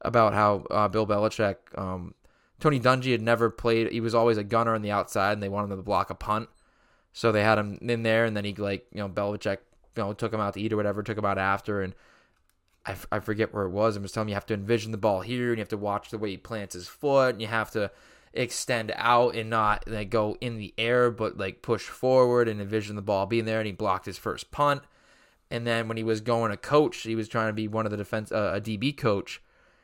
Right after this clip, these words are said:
and he was interviewing with the Giants and the Parcells team. And, you know, Bill was like, you know, um, "Now,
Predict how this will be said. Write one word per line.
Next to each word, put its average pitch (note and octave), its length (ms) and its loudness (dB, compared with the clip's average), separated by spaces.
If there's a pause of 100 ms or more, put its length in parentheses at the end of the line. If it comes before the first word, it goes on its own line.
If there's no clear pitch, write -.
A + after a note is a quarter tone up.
(180)
and G2+ 140 -4
he G#2 100 -2
was G#2 140 0
interviewing A2 320 0
with G#2+ 80 -2
the G2+ 80 -6
Giants A2 440 -2
and G2+ 140 -2
the F#2 60 -4
Parcells A2 640 2
team. F#2+ 300 -8 (1300)
And, G#2 380 -6 (100)
you F2 80 -10
know, - 240 -12
Bill A2+ 340 0 (640)
was A2+ 160 -4
like, A2+ 240 4
you A#2 60 -4
know, A2 320 2
um, F#2+ 380 -4 (500)
"Now, A2+ 340 0